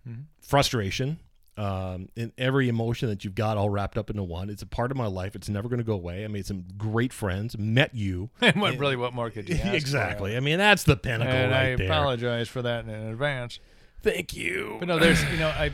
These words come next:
Speaker 1: and, and I'm, I'm really surpri-, I've surprised myself, and, and my wife has told me this. I really thought, I, I, I, I never saw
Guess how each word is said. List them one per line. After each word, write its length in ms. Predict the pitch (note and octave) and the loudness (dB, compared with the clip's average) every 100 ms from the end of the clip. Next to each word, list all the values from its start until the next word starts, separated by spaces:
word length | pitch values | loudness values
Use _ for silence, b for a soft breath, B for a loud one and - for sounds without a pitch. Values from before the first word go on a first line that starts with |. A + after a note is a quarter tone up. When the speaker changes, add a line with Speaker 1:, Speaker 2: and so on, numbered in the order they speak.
| - | -4
Speaker 1:
and, 160 | D3 C#3+ | -8 -6
and 160 | C#3 D3+ | -2 2
I'm, 260 | D3+ B2 - - - - - - - | 2 0 -12 -20 -20 -20 -20 -20 2
I'm 240 | D3 D3+ | 4 6
really 200 | C#3+ F3 | 6 6
surpri-, 300 | D#3 C#3+ B2+ | 4 0 -2
I've 160 | C3+ C3 | 2 2
surprised 460 | - C3+ C3+ C3 - | 0 4 6 6 4
myself, 480 | A2+ G#2 G#2+ G#2 - | 0 2 0 0 -2
and, 240 | B2+ A2+ A2+ | -2 -2 0
and 140 | A#2 | 0
my 120 | A#2+ | 2
wife 280 | A#2 A#2 A2+ | 2 2 0
has 140 | A#2 | -4
told 180 | - A#2 | 0 0
me 80 | A2 | 0
this. 400 | G2+ G2 - - b b b b b - | -2 -4 -6 -10 b b b b b 0
I 100 | D3 | 2
really 380 | B2 B2+ C#3 | 6 6 6
thought, 420 | B2 - A#2 A2 G#2+ | 4 4 4 4 2
I, 60 | B2 | -2
I, 160 | A#2 C3 | 2 0
I, 360 | A#2+ C3+ A#2+ B2+ | 2 -2 -2 0
I 20 | C3+ | 4
never 320 | D3 C#3+ C3 | 6 6 4
saw 640 | - C3 A#2 G#2+ G2+ G2 | 2 6 6 6 4 -2